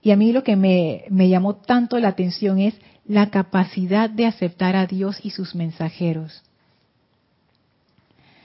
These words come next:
La gracia tiene mucho que ver con esa capacidad de aceptar a Dios.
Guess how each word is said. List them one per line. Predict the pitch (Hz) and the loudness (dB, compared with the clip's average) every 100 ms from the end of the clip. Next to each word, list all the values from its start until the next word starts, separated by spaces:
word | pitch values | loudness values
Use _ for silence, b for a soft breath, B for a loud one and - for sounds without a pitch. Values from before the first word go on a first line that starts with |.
| b b b | b b b
La | 190 175 | 0 2
gracia | 180 196 - | 4 2 0
tiene | 247 240 247 | -2 0 0
mucho | 233 269 330 339 | 0 -2 -4 -6
que | - 190 | -2 0
ver | 196 214 | 2 0
con | 214 214 | 0 -2
esa | 208 233 | -2 -2
capacidad | 208 196 180 170 185 170 180 | -4 -4 -4 -4 -4 -2 -2
de | 196 | -2
aceptar | - 175 - 165 165 | -4 -8 -4 -2 -2
a | 165 | -2
Dios. | 165 156 156 | -4 -8 -10